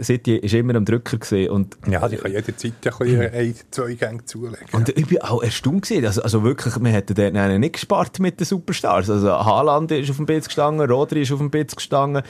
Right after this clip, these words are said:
Speaker 1: Akanji ist dann eingewechselt worden. Ähm, man, man ist sich da schon bewusst, dass man sich da keine Blöße wollen geben. Und, äh, das auch, wie gesagt, zu Recht eben nach dieser Leistung von Roter Stern Belgrad. Jo.
Speaker 2: Ja, einfach wird's nicht. Vierte gell?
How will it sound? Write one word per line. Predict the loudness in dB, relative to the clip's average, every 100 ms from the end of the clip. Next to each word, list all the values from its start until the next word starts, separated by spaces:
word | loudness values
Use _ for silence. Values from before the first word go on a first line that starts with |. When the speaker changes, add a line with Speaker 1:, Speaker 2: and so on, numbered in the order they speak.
| -14 -2
Speaker 1:
Akanji | -2 0 0 2 2 0
ist | 0
dann | 2 2
eingewechselt | 0 0 2 0 0 -2 -4 0
worden. | 2 2 0 -2 -8 -18 -18 -4
Ähm, | 2 4 4 4 0 -2
man, | -10 -2 -2 0
man | 0 0
ist | -2
sich | -4
da | -2
schon | 0 0
bewusst, | 0 0 -2
dass | -2
man | 0 0
sich | 0
da | -2
keine | 0 -2
Blöße | 2 2 2 -2 0
wollen | 2 2 0
geben. | 2 2 0 0
Und, | 2 4 2 2
äh, | 2 4 2 2
das | 2 2 2 0
auch, | -2 -2 -4
wie | -6
gesagt, | 0 -2 0
zu | -2
Recht | 0 0 -2
eben | -4 0 -2 -2
nach | -2
dieser | 0 0
Leistung | 0 0 -4
von | -2 0
Roter | 0 -2
Stern | -4 0 0
Belgrad. | 2 0 2 0 0 -8 -18 -16 -18 -20 -20 -20 _ -20 -2
Jo. | 4 6 4 0 -14 -2
Speaker 2:
Ja, | 0 0
einfach | 0 -2 0 -2
wird's | -2 -2 -2
nicht. | -4 -4
Vierte | -2 -2 -2 -4 -4 -6 _ _
gell? | -6